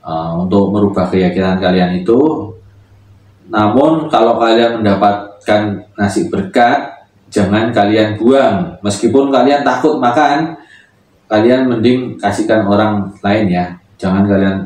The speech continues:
buang, karena kalau nasi berkat kalian buang, itu kalian akan mendapatkan sesuatu yang lebih, eh, lebih bahaya ya. Maksudnya kalian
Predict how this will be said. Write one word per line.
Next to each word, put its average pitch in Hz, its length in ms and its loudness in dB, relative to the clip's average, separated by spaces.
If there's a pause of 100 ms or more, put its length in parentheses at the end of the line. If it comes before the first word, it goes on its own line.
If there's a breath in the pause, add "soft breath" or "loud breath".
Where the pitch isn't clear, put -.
(120)
buang, 95 240 -2
karena 110 400 2
kalau 117 260 4 (220)
nasi 107 320 0
berkat - 400 -2
kalian 104 400 2
buang, 120 600 2 (680 soft breath)
itu 98 320 0
kalian 113 560 2
akan 107 280 0
mendapatkan 92 600 0
sesuatu 98 560 -2
yang 98 480 0
lebih, 98 480 -2 (800)
eh, 85 720 -4 (380)
lebih 92 240 -8
bahaya 95 480 -2
ya. 87 200 -4 (360)
Maksudnya 98 400 -4
kalian 101 480 -2